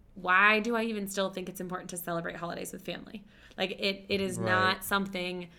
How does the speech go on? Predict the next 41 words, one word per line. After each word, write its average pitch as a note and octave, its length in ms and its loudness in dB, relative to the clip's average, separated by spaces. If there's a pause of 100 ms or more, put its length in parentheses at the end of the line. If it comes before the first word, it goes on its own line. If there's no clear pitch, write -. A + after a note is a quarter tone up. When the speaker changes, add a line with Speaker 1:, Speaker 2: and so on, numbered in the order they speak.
(400)
Speaker 1:
that G#3 120 4
I F3+ 120 4
value. A3 500 6
It's A#3+ 140 2
not G#3 160 -2
something F#3 300 -2
that F3+ 100 0
I F3 100 2
value F3 320 -2
religiously. A3 720 0
It's G#3+ 140 0
not F#3+ 140 -2
something F3+ 280 -4
that F3 80 -4
I F3 160 -2
value F3 560 2
as F3 240 -2
far F3 160 0
as, E3+ 180 -4
like, E3 300 -4 (240)
spending F#3 380 -2
time F3 260 -2
with F3 220 -10
my F3+ 220 -4
parents A#3 680 -2
or F3+ 400 -2
Speaker 2:
Right, C3+ 240 6
'cause A2 140 -4
you B2+ 100 6
don't A#2 240 4
really A2+ 240 2
do A2 120 0
that G#2 220 0
anyway, G2 640 0
so - 180 -2
Speaker 1:
Yeah. A3+ 220 8
Speaker 2:
it's, G3+ 260 -2 (800)
it's - 200 -10
not G2+ 140 -2
really G2 320 0
anything G#2 640 0